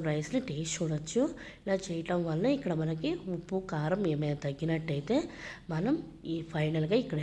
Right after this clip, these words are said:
యాడ్ చేసుకోవచ్చు. అన్నం మాత్రం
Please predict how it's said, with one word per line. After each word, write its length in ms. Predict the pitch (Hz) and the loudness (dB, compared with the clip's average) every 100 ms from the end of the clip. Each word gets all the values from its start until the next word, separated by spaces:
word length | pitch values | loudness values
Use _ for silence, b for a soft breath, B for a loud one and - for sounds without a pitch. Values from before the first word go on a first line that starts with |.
| 151 | -2
యాడ్ 180 | 156 175 208 | -4 2 2
చేసుకోవచ్చు. 720 | 180 - 143 139 139 - 269 440 - - - - - - B B B B B 175 | 2 -2 -2 -2 -6 0 2 2 -4 -18 -20 -20 -20 -20 B B B B B -6
అన్నం 260 | 165 180 196 175 | -2 0 2 2
మాత్రం 280 | 165 226 | 2 2